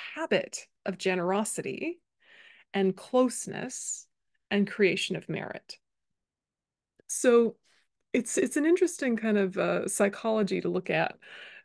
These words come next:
So if we're doing, um, let's see, beginning of confession verse, confessing negativities.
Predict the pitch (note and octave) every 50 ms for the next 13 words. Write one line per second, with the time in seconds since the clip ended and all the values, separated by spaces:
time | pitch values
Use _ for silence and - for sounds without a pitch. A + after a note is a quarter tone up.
0 | _ - - - G#3+ G3 G3+ G3 G3+ - - G#3+ G#3 - A#3+ A#3 G3+ A3 D4 D#4
1 | D4+ C#4+ B3+ A3 G3 - F#3 F3+ F3+ F3 F3 F3 E3+ E3 G#3+ - _ - - -
2 | - - - - - F#3+ D#3 - _ _ _ _ _ _ _ _ _ _ _ -
3 | G3 F#3+ - A3 G#3+ A3 G#3+ G3+ G#3+ - F#3+ G3 F3 F3+ F3+ - - G3+ F3+ F#3
4 | - F3+ - - - - - - - - B3+ B3+ - - - - G#3 G3+ - G3
5 | - - - - - - - G3 - - - - G3+ G3 - - - A3 - -